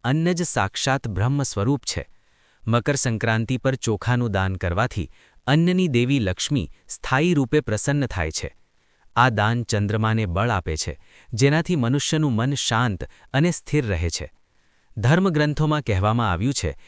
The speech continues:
કે જે વ્યક્તિ આ દિવસે ચોખાનું દાન કરે છે, તેના ઘરમાં ક્યારેય અન્નની કમી નથી થતી. ચોખા દાન કરવાથી પરિવારમાં પરસ્પર પ્રેમ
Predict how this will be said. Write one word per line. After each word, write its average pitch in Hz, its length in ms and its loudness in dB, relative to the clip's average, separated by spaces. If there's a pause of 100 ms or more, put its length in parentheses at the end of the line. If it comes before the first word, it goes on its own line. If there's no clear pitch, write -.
(220)
કે 156 100 4
જે 127 240 2
વ્યક્તિ 170 380 0 (120)
આ 117 140 4
દિવસે 135 400 0
ચોખાનું 131 560 -2
દાન 95 240 0
કરે 78 220 -4
છે, 120 160 -4 (340)
તેના 160 320 2
ઘરમાં 139 480 0
ક્યારેય 127 480 0
અન્નની 135 460 0
કમી 113 240 0
નથી 110 240 -2
થતી. 73 320 -6 (720)
ચોખા 160 360 4
દાન 147 260 2
કરવાથી 131 460 0
પરિવારમાં 113 640 0
પરસ્પર 123 460 0
પ્રેમ 113 360 -2